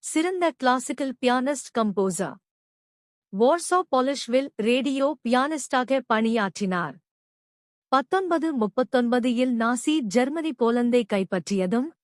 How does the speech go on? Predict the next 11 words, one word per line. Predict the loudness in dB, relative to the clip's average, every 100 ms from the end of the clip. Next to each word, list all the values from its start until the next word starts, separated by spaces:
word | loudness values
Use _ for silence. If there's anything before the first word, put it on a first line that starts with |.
| _ _
அவரது | 2 2 2 0
வாழ்க்கை | 0 -2 -2 -2 -2
முழுமையாக | 0 0 0 0 2 0 -2 -2
மாறியது. | 0 0 0 -2 -4 -6 _ _ _ _ _ _ _ _ _
நாசி | 0 2 0 2 2 4 0
ஆட்சி | 0 -4 -2
கால | 0 0 0
வாழ்க்கை. | 0 -2 -2 -4 -4 -10 _ _ _ _ _ _ _ _ 0
யூதர்கள் | 4 4 4 0 -2 0
அனைவரும் | 2 2 4 2 2 2
வார்சாவில் | 2 2 2 0 2 -2